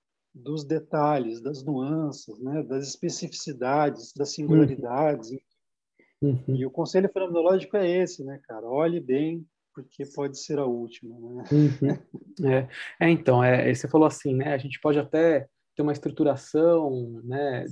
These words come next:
Speaker 2: da, de como a gente entende a vida, a existência, assim. A gente certamente tem, né, assim, pela questão mesmo histórica, né, não tem como, né, a gente,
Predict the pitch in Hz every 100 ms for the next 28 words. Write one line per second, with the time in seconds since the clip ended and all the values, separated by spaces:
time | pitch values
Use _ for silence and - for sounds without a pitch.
0 | 123 113 - - 127 - 139 135 123 131
1 | 123 139 135 127 110 127 160 156 120 110
2 | 120 - 143 156 131 123 - 165 - -
3 | - 147 147 226 233 226 - - 196 170
4 | 170 135 127 135 127 127 127 127 - 147
5 | 135 120 123 - 131 170 - - 123 175
6 | 131 - 127 135 165 170 175 143 127 _
7 | _ _ 139 151 151 160